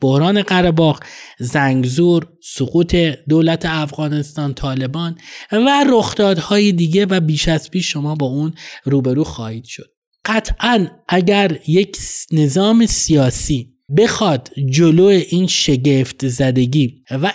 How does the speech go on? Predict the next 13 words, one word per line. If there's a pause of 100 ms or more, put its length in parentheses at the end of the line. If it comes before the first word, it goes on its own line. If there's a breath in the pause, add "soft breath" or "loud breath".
استفاده
از
فرصت‌های
لحظه‌ای (160)
و
مهار
تهدیدهای
سهمگین
لحظه‌ای، (580 loud breath)
اه،
به
حال
برآید،